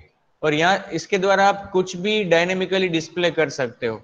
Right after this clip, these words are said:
तो यहाँ पे मैंने क्या किया, केवल एक, अ, date class का, java dot util package में जो date class available है, उसका package बन-, अ, उसका object बना के pass कर दिया।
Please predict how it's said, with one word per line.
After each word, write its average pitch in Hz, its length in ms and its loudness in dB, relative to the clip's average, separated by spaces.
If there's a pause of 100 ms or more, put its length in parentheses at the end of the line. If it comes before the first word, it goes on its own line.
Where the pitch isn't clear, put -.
(480)
तो 165 60 -4
यहाँ 170 220 4
पे 190 120 0
मैंने 190 260 0
क्या 196 160 0
किया, 190 220 -2
केवल 185 320 0
एक, - 380 -4 (1000)
अ, 143 260 0
date 180 520 0
class 185 300 2
का, - 340 -4 (260)
java 160 360 4
dot 175 240 0
util 160 340 -2
package 175 280 0
में 170 140 -4
जो 180 100 0
date 160 360 2
class 180 260 0
available 175 420 -2
है, 185 140 -4
उसका 165 300 -6
package 165 400 -6
बन-, 165 260 -2
अ, 143 240 2
उसका 156 320 0
object 143 460 0
बना 156 200 0
के 156 120 -2
pass 143 380 0
कर 135 140 -6
दिया। 123 240 -6